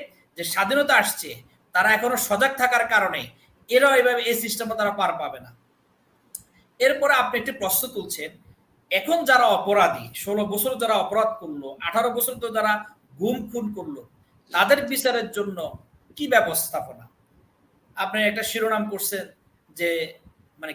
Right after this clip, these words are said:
গ্রেপ্তারের খেলা। আসলে দেখেন, প্রশাসন যন্ত্রে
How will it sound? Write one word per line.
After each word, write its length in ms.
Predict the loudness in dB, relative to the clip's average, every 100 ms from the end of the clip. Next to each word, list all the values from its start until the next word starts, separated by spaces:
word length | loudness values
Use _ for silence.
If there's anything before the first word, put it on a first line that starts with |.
| 0
গ্রেপ্তারের 500 | 0 2 0 0 -4 -4
খেলা। 260 | -2 0 -4 -12 _ _ _ _ _ _ -4
আসলে 260 | -2 0 0
দেখেন, 260 | 0 0 -2 -4 -18 _ -20 -20 _ _ -20 -4
প্রশাসন 460 | -2 0 0 2 0 0
যন্ত্রে 360 | 0 0 0